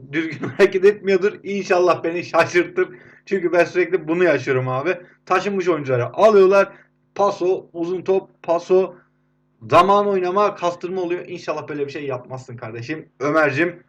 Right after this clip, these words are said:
Benim ismim bu bak. Ondan sonra başka isimler kullanıp da garip garip benim ardıma hani küfür etmeyin oğlum. Adam benim ismimi kullanmış, kastırmış. Ben küfür yiyorum. Santa taktiğiyle atalım mı direkt Ömer'e?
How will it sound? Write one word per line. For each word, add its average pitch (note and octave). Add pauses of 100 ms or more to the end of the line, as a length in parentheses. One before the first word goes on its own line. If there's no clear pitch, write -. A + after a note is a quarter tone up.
(760)
Benim B3
ismim A3+
bu A3
bak. C3+ (200)
Ondan A3+
sonra G#3+ (240)
başka G3+
isimler A3+
kullanıp A3+
da G#3+
garip G#3
garip G3+
benim G3+
ardıma G3+
hani D#3
küfür F#3
etmeyin G3
oğlum. A#3 (600)
Adam G3+
benim A3
ismimi A3+
kullanmış, A3+
kastırmış. A3 (240)
Ben F#3
küfür G#3
yiyorum. G2 (1160)
Santa A#3
taktiğiyle F3
atalım C4+
mı G#3
direkt C#3+
Ömer'e? C3+